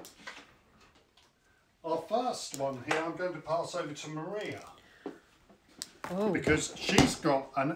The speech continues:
Speaker 1: enigmatic wooden box here that I
Speaker 2: <laughs>
Speaker 1: hope she knows what to do
Speaker 2: Thanks,
Speaker 1: with.
Speaker 2: so do I.
Speaker 1: So,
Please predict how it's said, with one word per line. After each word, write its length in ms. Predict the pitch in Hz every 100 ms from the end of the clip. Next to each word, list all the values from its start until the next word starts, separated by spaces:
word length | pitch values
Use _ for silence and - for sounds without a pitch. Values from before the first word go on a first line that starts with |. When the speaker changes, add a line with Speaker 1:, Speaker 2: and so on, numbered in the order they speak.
| -
Speaker 1:
enigmatic 760 | 190 220 233 185 180 - 175 143
wooden 420 | 156 196 208 185
box 480 | 190 185 - - -
here 280 | 120 120 127
that 140 | 135 135
I 100 | 214
Speaker 2:
<laughs> 80 |
Speaker 1:
hope 220 | - 185 -
she 200 | - 170
knows 280 | 160 156
what 160 | 151 151
to 100 | -
do 120 | 131
Speaker 2:
Thanks, 600 | 226 226 190 95 92 - -
Speaker 1:
with. 80 |
Speaker 2:
so 160 | - 202
do 180 | 175 170
I. 220 | 190 156
Speaker 1:
So, 320 | 139 151 151